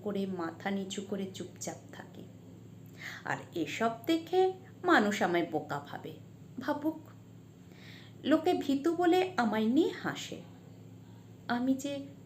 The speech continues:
মানুষকে ছুঁড়ে ফেলতে পারি না, বরং যারা কাছের তাদের হারানোর ভয়ে আরও খানিকটা শক্ত করে আঁকড়ে ধরি।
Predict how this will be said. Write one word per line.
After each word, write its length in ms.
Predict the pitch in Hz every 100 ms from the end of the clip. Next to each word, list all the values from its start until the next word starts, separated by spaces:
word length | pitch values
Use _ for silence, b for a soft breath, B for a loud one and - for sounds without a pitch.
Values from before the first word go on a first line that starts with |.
| - - - -
মানুষকে 580 | 233 220 - - 254 -
ছুঁড়ে 480 | - - 220 254 285
ফেলতে 300 | - 294 294
পারি 300 | 302 285 285
না, 160 | 294 320 349 - - - - - - - B B B
বরং 280 | 302 311 320
যারা 280 | 277 277 294
কাছের 480 | 302 269 254 - 453 - - -
তাদের 320 | 240 262 262 -
হারানোর 440 | 196 190 247 285 285
ভয়ে 440 | - 302 233 202 B B -
আরও 300 | 240 262 320
খানিকটা 500 | 311 311 294 294 277
শক্ত 540 | - - - - -
করে 360 | - 311 277 - -
আঁকড়ে 520 | 233 - - 247 -
ধরি। 300 | - 151 156